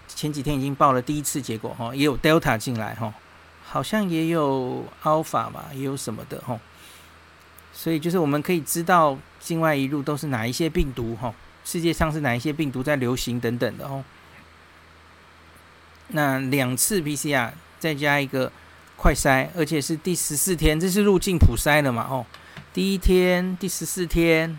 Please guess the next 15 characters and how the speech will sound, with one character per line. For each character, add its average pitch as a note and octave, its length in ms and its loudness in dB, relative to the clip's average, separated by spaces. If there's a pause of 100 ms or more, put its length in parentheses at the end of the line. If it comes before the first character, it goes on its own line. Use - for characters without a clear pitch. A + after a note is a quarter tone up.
吼， B2+ 200 0 (1080)
那 D#3 260 0
就 D#3+ 200 -2
可 D3+ 240 -2
以 C#3 260 -2 (100)
抓 D3 220 4
到 C#3+ 300 6
很 A2+ 160 -2
多 D3+ 160 4
无 C3 160 2
症 C#3+ 180 -2
状 C3+ 160 0
感 A#2 160 -2
染 A#2 180 0
者。 - 220 -6